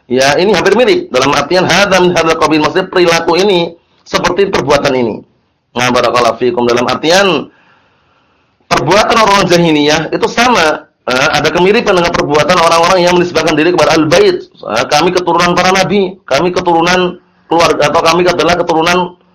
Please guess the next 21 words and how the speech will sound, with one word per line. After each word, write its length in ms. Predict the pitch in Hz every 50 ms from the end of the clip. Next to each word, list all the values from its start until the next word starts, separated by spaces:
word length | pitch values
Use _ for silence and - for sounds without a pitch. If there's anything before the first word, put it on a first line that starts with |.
| _ _ _
enam 160 | 127 147 156 165 -
keluarganya 460 | 180 170 170 151 - 147 147 165 156 160
Rasulullah 320 | 165 175 165 165 175 175
sallallahu 220 | 175 170 165 160 165
alaihi 100 | 196 196
wasallam." 200 | 190 180 175 165 - - - _
Nah, 200 | - - - -
kemudian 340 | - 127 131 135 135 147 147 139
tidak 160 | 143 135 123 127
mau 140 | 135 131 110
beramal-amal 480 | 123 131 127 127 131 127 127 131 127
saleh, 460 | 123 - 160 175 196 196 196 196 196 196 196 -
tidak 180 | 151 139 131 131
mau 100 | 135 123
salat, 800 | 127 - - 147 170 190 202 208 202 202 202 202 196 196 190 -
tidak 200 | 151 135 139 131
mau 100 | 135 135 131 123
zakat, 720 | 104 123 151 180 196 202 190 - 196 196 196 202 190 185
tidak 180 | 165 139 139 135 139
mau 100 | 135 123 113
puasa, 720 | 131 139 156 180 196 202 196 - 202 196 196 196 190 190